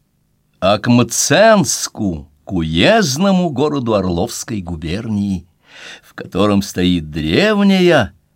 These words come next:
камнесеченная икона святого Николая,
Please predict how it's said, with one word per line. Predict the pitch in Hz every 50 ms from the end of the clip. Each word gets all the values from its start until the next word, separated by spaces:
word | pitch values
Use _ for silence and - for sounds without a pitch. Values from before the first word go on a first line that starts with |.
| _ _ _ _ _ _ _
камнесеченная | - - 85 92 98 98 98 98 98 98 98 95 - - - 104 98 98 - - - 104 113 120 120 117 113 110 110 107 104 101 98 95 90 87 87 87
икона | 85 - - 87 87 113 170 202 196 185 175 165 160 156 -
святого | - - - - 87 80 - - 85 92 107 104 98
Николая, | 92 92 85 - - 80 73 73 76 85 85 85 80 80 73 76